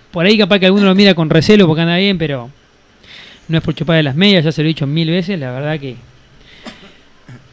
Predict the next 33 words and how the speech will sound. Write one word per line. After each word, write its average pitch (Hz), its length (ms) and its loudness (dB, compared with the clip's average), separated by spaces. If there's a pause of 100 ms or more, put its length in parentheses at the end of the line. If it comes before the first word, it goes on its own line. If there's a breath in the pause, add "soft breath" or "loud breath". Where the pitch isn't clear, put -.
(240)
eh, 165 400 0
nos 156 140 -4
guste 208 260 0
o 185 40 2
no, 277 260 4
está 202 220 0
un 196 100 -4
escalón 160 320 -4
más 151 180 -6
arriba, 160 340 -4 (340)
conductivamente, 175 1160 0
eh, 147 60 -6
tiene, 147 680 -4 (380)
es 156 100 -8
muy 151 200 -2
joven, 247 480 2
entonces 160 440 -4
por 151 140 -4
eso 170 140 -2
está 160 180 -4
muy 170 220 0
libre 180 320 4
de, 127 460 -2 (180)
de, 135 520 -6
de, 139 240 -4
en 139 380 -6
el 139 100 -4
accionar 156 440 -2
en 165 180 -4
pista, 254 380 -2 (420 soft breath)
está 160 280 -2
muy 165 180 2
seguro, 208 500 0